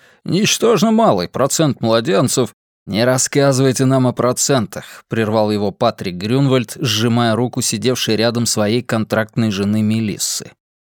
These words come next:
«Просто скажите то, что собираетесь сказать». «Мы не можем вживить ему основу персоналя. Его организм отвергает любое вмешательство, как будто его тело не желает мириться ни с чем механическим».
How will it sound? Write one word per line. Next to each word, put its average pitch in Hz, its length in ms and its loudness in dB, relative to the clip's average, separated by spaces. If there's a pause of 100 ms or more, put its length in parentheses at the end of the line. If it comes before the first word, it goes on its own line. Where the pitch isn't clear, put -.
(300)
«Просто 143 440 2
скажите 143 600 2
то, 127 260 2
что 135 220 0
собираетесь 113 680 0
сказать». 85 600 -4 (960)
«Мы 226 300 4
не 175 160 6
можем 190 480 4
вживить 135 460 0
ему 160 200 4
основу 147 440 0
персоналя. 117 760 -2 (220)
Его 131 280 2
организм 170 540 4
отвергает 156 560 0
любое 175 460 2
вмешательство, 156 1000 0
как 120 220 -2
будто 147 240 0
его 139 180 4
тело 160 300 2
не 151 140 4
желает 120 500 0
мириться 131 420 0
ни 151 160 2
с - 40 -2
чем 165 280 0
механическим». - 880 -2